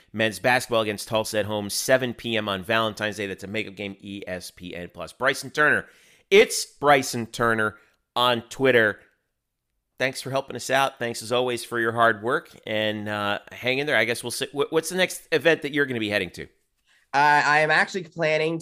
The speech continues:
Speaker 2: to go to softball to assist with it, with Eric Lopez on that. So I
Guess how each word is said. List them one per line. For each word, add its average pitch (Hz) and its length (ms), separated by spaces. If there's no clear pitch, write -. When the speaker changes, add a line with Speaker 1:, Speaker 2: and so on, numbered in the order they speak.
Speaker 2:
to 151 160
go 147 320
to 156 220
softball 139 840
to 127 320
assist 120 420
with 127 160
it, 127 160
with 123 220
Eric 120 320
Lopez 117 400
on 110 220
that. 131 320
So 117 380
I 117 60